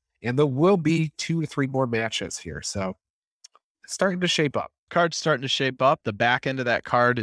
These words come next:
Speaker 2: is interesting. Not that, not to say that there aren't good matches throughout there. I don't know. I think the Good Brothers match is probably the weakest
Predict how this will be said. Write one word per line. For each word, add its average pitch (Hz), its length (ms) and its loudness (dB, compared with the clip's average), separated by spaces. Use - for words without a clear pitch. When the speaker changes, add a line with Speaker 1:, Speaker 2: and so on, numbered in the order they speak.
Speaker 2:
is 104 220 -2
interesting. 123 680 -4
Not 139 200 2
that, 131 120 -6
not 139 160 0
to 156 80 -4
say 151 160 0
that 143 140 0
there 131 100 -2
aren't 110 180 0
good 110 160 -2
matches 104 360 -2
throughout 90 340 0
there. 78 100 -2
I 90 140 2
don't 92 100 -2
know. 78 140 -4
I 90 80 -4
think 90 160 -10
the 90 80 -6
Good 85 160 -4
Brothers 73 280 -4
match 78 220 -4
is 92 80 -6
probably 82 240 -6
the 80 100 -8
weakest 92 460 -6